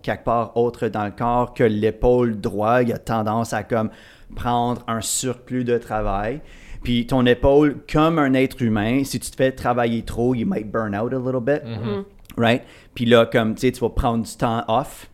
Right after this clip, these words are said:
Speaker 2: Hmm.
Speaker 1: You know what I mean ? Fait que, tu sais, peut-être en, en, en, en regardant autres, euh, régions dans le corps, euh, qui travaillent moins optimalement ou moins efficacement,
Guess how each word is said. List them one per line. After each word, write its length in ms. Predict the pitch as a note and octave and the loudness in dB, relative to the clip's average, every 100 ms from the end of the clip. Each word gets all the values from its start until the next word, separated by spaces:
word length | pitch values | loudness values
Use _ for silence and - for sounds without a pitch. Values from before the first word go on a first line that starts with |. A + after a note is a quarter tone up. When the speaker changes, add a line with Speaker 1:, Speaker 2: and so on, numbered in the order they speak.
| - | -20
Speaker 2:
Hmm. 160 | A2 G#2+ - | -16 -14 -4
Speaker 1:
You 60 | A#2 | 0
know 60 | |
what 60 | A#2 | 2
I 40 | |
mean ? 180 | A2+ A#2+ B2 | 2 0 0
Fait 220 | B2 A2+ | -2 -2
que, 40 | - - - - | -4 -20 -20 -14
tu 60 | |
sais, 140 | - B2+ | -2 0
peut-être 400 | B2+ A#2+ C3+ B2+ | 0 2 2 2
en, 200 | A2+ A2+ - | -2 -2 0
en, 300 | A#2 A2 A2+ | 2 2 0
en, 320 | A2 G#2+ G#2+ - | -2 0 0 0
en 140 | B2 A#2 | -2 -2
regardant 520 | A#2 A#2 B2 C#3 C3+ | 0 2 4 2 2
autres, 300 | B2+ C3+ - C3 | 2 2 0 0
euh, 320 | A2+ A2+ A2 - | 2 2 0 -4
régions 480 | A2 A#2+ A#2+ A#2 B2+ | -4 0 0 0 0
dans 160 | B2 A2 | 0 -2
le 60 | |
corps, 480 | G2+ A#2+ A#2+ B2+ A2+ - G#2 | -2 -2 0 -2 -4 -8 -4
euh, 220 | G2 G#2 | -2 -4
qui 180 | - G#2+ | -6 -8
travaillent 360 | B2 A#2+ A#2 | -2 2 2
moins 540 | A2 A2 A#2 A#2+ A#2+ A#2+ G#2+ F#2+ G#2 | 2 2 0 0 -2 -4 -6 -4 -4
optimalement 960 | - - A2 G#2+ G#2 G#2 G#2 A#2+ B2+ B2 | -6 -10 -6 -4 -2 -2 -2 -2 -2 -4
ou 160 | A2 | -4
moins 260 | G#2+ A2+ A2+ A#2 | -2 -2 -2 -4
efficacement, 720 | A2 - A2 G#2 - A#2+ C3+ | -8 -6 -6 -6 -4 -2 -2